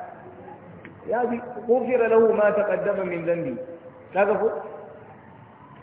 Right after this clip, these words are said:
Inna rabbi ghafurur rahim. Ha? Yanzu ka ci abinci kawai, abinci, yanzu an zo an yi buɗe baki. Ka ci abinci, "الحمد لله الذي أطعمني هذا الطعام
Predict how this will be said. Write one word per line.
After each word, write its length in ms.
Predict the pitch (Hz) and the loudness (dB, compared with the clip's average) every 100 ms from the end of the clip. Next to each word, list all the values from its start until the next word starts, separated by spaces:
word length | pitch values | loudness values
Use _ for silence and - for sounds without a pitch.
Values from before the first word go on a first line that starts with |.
| - - - - - - | -20 -20 -20 -20 -20 0
Inna 280 | 247 269 262 | 2 6 8
rabbi 540 | 262 233 269 302 330 - - - - - - 135 | 8 6 4 4 2 -4 -8 -10 -14 -16 -14 -2
ghafurur 720 | 160 170 170 262 359 320 262 | 0 0 2 2 4 6 6
rahim. 360 | 220 202 202 - - - - - - - - - - | 6 4 0 -2 -8 -12 -16 -18 -20 -20 -20 -20 -14
Ha? 400 | 196 233 233 - 226 - - - - - - | -6 -6 -6 -10 -14 -18 -20 -20 -20 -12 -2
Yanzu 200 | 208 254 | 0 4
ka 60 | 262 | 4
ci 80 | 277 | 8
abinci 400 | 247 226 220 220 - | 8 8 4 2 2
kawai, 160 | 220 185 | 2 4
abinci, 500 | 175 220 214 226 214 | 2 2 0 -2 -2
yanzu 200 | 196 214 | 2 2
an 160 | 233 233 | 4 6
zo 60 | 233 | 6
an 140 | 240 | 6
yi 40 | 226 | 4
buɗe 180 | 226 185 | 4 6
baki. 460 | 175 156 190 180 - - - - - | 4 2 0 -4 -8 -12 -16 -20 -10
Ka 140 | - 196 | -4 0
ci 80 | 240 | 4
abinci, 360 | 202 208 214 196 | 4 4 2 0
"الحمد 380 | 185 196 196 196 | 0 -2 0 2
لله 460 | 196 196 196 196 196 190 | 2 2 2 4 4 2
الذي 300 | 196 190 190 | 0 -2 -2
أطعمني 720 | 190 185 180 190 190 190 185 | -2 -4 -2 0 0 -2 -2
هذا 300 | 170 180 185 | -2 -4 -4
الطعام 520 | 180 185 175 185 190 | -4 -2 2 2 2